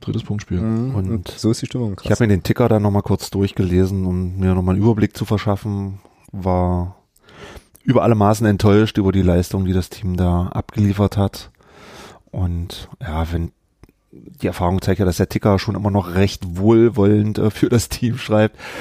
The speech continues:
Speaker 3: für die Mannschaft. Das, ähm, ja, kann man wahrscheinlich doch immer noch mal eine Nummer draufsetzen. Das ist schon echt ärgerlich.
Speaker 2: Ja.
Speaker 3: Und keiner kann einem wirklich plausibel machen, woran das tatsächlich liegt.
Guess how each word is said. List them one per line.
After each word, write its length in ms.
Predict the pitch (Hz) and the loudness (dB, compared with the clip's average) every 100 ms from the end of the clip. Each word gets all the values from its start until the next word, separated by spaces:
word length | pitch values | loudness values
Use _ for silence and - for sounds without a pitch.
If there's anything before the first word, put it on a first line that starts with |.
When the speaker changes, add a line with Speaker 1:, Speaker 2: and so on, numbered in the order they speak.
| - - | -14 -8
Speaker 3:
für 80 | - | -2
die 100 | 101 | 0
Mannschaft. 500 | 95 98 117 101 - | 0 0 0 0 0
Das, 300 | 90 - - - | -6 -6 -10 -6
ähm, 480 | 87 87 85 85 - - | -4 -4 -6 -10 -12 -10
ja, 320 | 107 90 95 87 90 | 0 2 4 2 -4
kann 140 | - | 0
man 100 | 101 | 2
wahrscheinlich 340 | 104 98 95 92 | 2 2 2 2
doch 120 | 101 | 0
immer 120 | 104 | 0
noch 80 | 101 | 0
mal 100 | 101 | 2
eine 120 | 98 | 2
Nummer 220 | 95 98 95 | 2 2 0
draufsetzen. 680 | 90 98 104 - 104 98 - _ - - - | 0 0 -2 -2 -4 -4 -6 _ -20 -20 -12
Das 120 | 90 | -4
ist 100 | 90 | -4
schon 440 | - 87 82 82 80 - - - - _ - | -2 -2 -2 -4 -8 -14 -20 -20 -20 _ -10
echt 240 | 92 80 | -8 -6
ärgerlich. 640 | 90 87 92 87 85 - - _ _ - _ _ _ _ _ _ - | -4 0 2 2 0 -6 -20 _ _ -20 _ _ _ _ _ _ -20
Speaker 2:
Ja. 80 | 92 82 _ _ _ | -20 -20 _ _ _
Speaker 3:
Und 200 | - 92 | -6 -4
keiner 340 | - 92 98 98 | 0 2 2 0
kann 200 | 95 92 | -2 -2
einem 220 | 87 87 | -2 -2
wirklich 280 | 87 - 95 | -2 -4 -4
plausibel 600 | - 92 87 113 117 110 | 0 0 2 4 6 6
machen, 400 | 104 104 107 101 | 4 2 0 -2
woran 300 | 90 87 87 | -4 -4 -4
das 180 | 92 - | -4 -4
tatsächlich 560 | 90 87 82 80 80 80 | -8 -8 -8 -6 -6 -4
liegt. 360 | 82 - - | -6 -8 -18